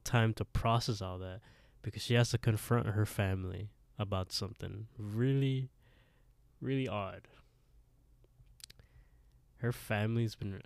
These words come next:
acting real weird. They are drilling holes in her walls to spy on her. And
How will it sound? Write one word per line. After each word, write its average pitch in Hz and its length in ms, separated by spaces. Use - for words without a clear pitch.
acting 98 560
real 120 720
weird. - 480
They 110 560
are 98 140
drilling 113 520
holes 113 500
in 104 140
her 107 180
walls 101 760
to 104 120
spy - 520
on 101 200
her. 104 260
And 98 460